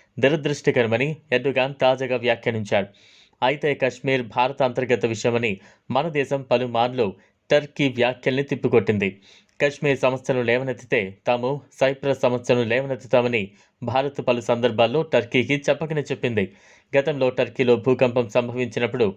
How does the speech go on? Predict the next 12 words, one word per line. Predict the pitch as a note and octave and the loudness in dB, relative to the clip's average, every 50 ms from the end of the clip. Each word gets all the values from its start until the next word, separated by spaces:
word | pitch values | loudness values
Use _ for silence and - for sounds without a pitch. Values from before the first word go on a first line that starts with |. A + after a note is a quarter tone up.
| - _ _ _ _ - | -8 _ _ _ _ -2
భారత | A2 A2+ B2 A#2+ B2 B2 - - A#2 G2+ G2+ - _ _ - | 0 2 2 2 0 0 0 2 2 2 0 -4 _ _ 0
తక్షణ | B2+ A#2 - - C#3 | 0 0 -2 -6 -8
స్పందనపై | A#2+ - - B2 A2+ A#2 A2+ A2 G#2 B2+ D3 D#3 | -6 -2 -2 -2 0 0 -2 0 0 0 -2 0
టర్కీ | - - B2+ A#2+ - - B2+ | 0 -2 -2 -2 -2 -2 -4
ధన్యవాదాలు | A2 G#2+ A2+ A2+ A#2 A#2+ A#2+ A2+ A#2 A2+ G#2 | -2 -2 -4 -2 0 0 2 2 0 0 0
తెలిపింది. | G#2 A2 G#2+ G2+ A2+ A2 B2 E3 F#3+ G3 - - _ _ _ - | -2 -2 -2 -4 -4 -2 0 -2 -2 -2 -6 -14 _ _ _ -4
భారత్లో | A2+ B2 C3 C3+ C#3 C3+ - C3+ B2+ B2 | -2 0 0 0 0 0 2 2 2 2
టర్కీ | A#2+ B2+ A#2 A2+ A2 C#3 C3 | 2 0 0 0 0 0 2
రాయబారి | A#2 A2+ A2+ A#2+ A2+ B2+ B2+ A#2+ A2+ G2 G2 - - _ _ _ _ - | 2 2 0 0 0 0 0 2 0 -2 -4 -8 -16 _ _ _ _ -2
ఫిరాత్ | D#3 D#3+ E3 E3+ E3+ D#3+ - D#3 C#3+ | 2 2 4 4 2 2 2 2 2
సునేల్ | C#3+ - C#3 B2+ B2+ C3 C3+ C#3 C3 - _ - | 2 0 0 0 0 0 -2 -4 -8 -12 _ -10
భారత్ను | A2+ A2+ B2+ B2+ B2 B2 - - C#3 C#3 D3 | -2 0 2 2 2 0 -2 -2 0 0 0